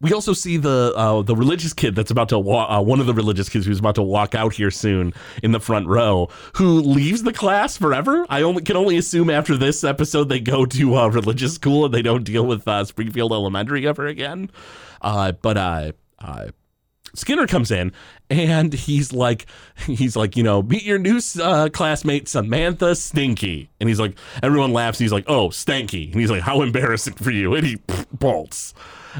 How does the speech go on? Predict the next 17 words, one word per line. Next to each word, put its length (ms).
Uh, 560
I 120
also 200
like 220
that, 160
uh, 160
Krabappel, 600
when, 300
when, 280
you 140
know, 80
Skinner 280
brings 280
her 100
in, 200
she's 280
like, 240